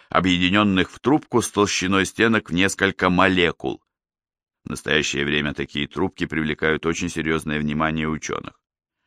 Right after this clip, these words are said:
Ожидается, что в ближайшие десятилетия они полностью изменят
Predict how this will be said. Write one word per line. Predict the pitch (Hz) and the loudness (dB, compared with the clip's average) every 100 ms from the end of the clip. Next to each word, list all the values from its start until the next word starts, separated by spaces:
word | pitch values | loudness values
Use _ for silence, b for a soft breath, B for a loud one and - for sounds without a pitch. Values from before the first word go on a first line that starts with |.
| - | -4
Ожидается, | 90 90 92 95 87 - 90 | -2 0 4 6 4 2 -2
что | 82 - 90 - b b | 0 2 0 0 b b
в | 78 | -4
ближайшие | 92 98 98 95 87 87 82 | 0 4 6 4 4 0 0
десятилетия | 82 82 80 85 107 104 85 | -2 -4 -2 0 2 2 2
они | 87 87 | 2 2
полностью | 85 - 113 117 107 - 82 85 | 0 0 2 4 2 -4 -4 -4
изменят | 76 90 90 85 | 0 0 2 0